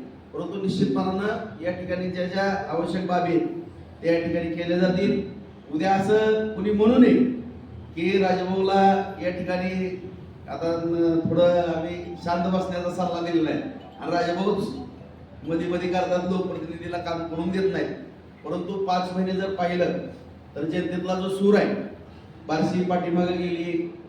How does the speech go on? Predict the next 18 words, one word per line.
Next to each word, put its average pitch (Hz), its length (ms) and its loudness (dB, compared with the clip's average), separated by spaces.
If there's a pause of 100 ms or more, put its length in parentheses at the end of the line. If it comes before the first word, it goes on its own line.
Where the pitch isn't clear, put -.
बार्शीचं 156 420 -6
कसं 160 220 -6
होणार 165 300 0
अशी 160 480 -8
चिंता 160 560 -2
माझ्या 151 220 -4
तालुक्यातल्या 156 460 -2
जनतेला 147 360 -4
पडलेली 147 380 0
आहे. 170 120 2 (580)
परंतु 160 340 -4
या 170 80 2
पत्रकार 165 420 -2
परिषदेच्या 160 540 -6
माध्यमातून 156 640 -6
मी 165 80 -2
सांगू 160 260 2
इच्छितो, 170 360 4